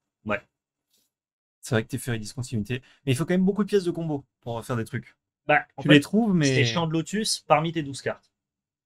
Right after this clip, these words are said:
Speaker 1: Mais toutes tes cartes sont individuellement intéressantes. D'où le fait que le deck est pas mauvais.
Speaker 2: Ouais, ouais.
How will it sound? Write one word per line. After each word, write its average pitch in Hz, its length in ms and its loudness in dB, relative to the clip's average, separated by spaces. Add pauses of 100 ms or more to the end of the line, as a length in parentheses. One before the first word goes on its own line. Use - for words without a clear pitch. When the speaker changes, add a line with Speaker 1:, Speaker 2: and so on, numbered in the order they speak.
(120)
Speaker 1:
Mais 127 220 4
toutes 208 200 0
tes 190 140 2
cartes 196 220 0
sont 170 120 -4
individuellement 139 540 -6
intéressantes. 127 520 -8 (440)
D'où 156 100 2
le 151 80 4
fait 165 180 0
que 143 100 -6
le 127 80 -2
deck 135 140 -4
est 110 60 -10
pas 117 100 -4
mauvais. 107 260 -10 (600)
Speaker 2:
Ouais, 127 120 8
ouais. 143 240 4